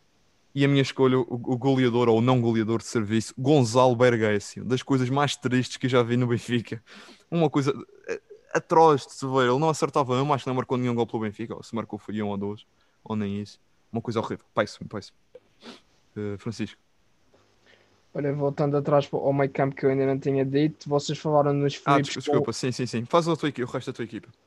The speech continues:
Speaker 2: Vocês falaram nos flips com I e com E n-, na lateral. Eu meti o Felipe Augusto com I e o Felipe Menezes com E no meio campo.
Speaker 1: Aham.
Speaker 2: O Felipe Menezes é o único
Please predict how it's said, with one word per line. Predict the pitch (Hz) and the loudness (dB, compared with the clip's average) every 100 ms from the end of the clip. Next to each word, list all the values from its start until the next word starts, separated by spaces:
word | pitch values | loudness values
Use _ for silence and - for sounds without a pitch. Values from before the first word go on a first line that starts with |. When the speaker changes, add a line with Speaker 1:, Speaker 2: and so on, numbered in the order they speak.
| _ - | _ -8
Speaker 2:
Vocês | 151 160 175 151 | -4 0 -2 0
falaram | 165 147 151 | 4 4 4
nos | 151 - | 0 -2
flips | 156 151 - | 0 0 -2
com | - 156 151 | -2 0 2
I | 143 | 2
e | |
com | 143 139 139 | 0 0 2
E | 131 | 0
n-, | 135 127 120 | -2 -6 -10
na | - 123 | -8 -6
lateral. | 123 127 135 131 135 143 - - | -6 -6 -4 -2 -2 -4 -12 -6
Eu | 139 135 | -2 -2
meti | 139 143 139 139 - | -2 -2 0 -2 -4
o | 180 | -6
Felipe | - 143 143 147 143 - _ - | -4 -2 2 0 0 -14 _ -6
Augusto | 131 135 135 135 - - | -4 -2 -2 -2 -6 -10
com | 131 131 | -6 -2
I | 131 131 156 _ _ _ - | -2 -2 -4 _ _ _ -6
e | 135 143 | -2 0
o | 143 | -2
Felipe | - 147 147 139 127 - | -2 0 2 0 -2 -16
Menezes | - 139 139 131 135 135 | -10 -6 -2 -2 -4 -6
com | - 127 135 | -8 -6 -4
E | 139 139 - _ _ | -2 -2 -6 _ _
no | - 190 | -6 -4
meio | 135 131 | -2 -4
campo. | - 143 156 - _ | -2 0 -2 -6 _
Speaker 1:
Aham. | - 110 101 | -12 -10 -8
Speaker 2:
O | |
Felipe | - 143 151 | -4 -2 2
Menezes | 151 147 139 | 4 4 2
é | |
o | 143 | 2
único | 147 135 | 2 0